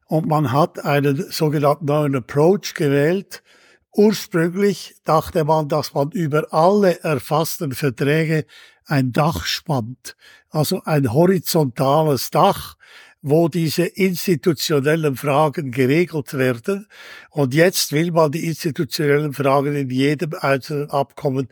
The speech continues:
individuell regeln, angeblich, weil man dann hofft,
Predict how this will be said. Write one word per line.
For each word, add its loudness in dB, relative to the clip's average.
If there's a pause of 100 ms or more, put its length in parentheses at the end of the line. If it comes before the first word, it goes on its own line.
(360)
individuell 2
regeln, 2 (720)
angeblich, 2
weil 2
man 0
dann 0
hofft, 0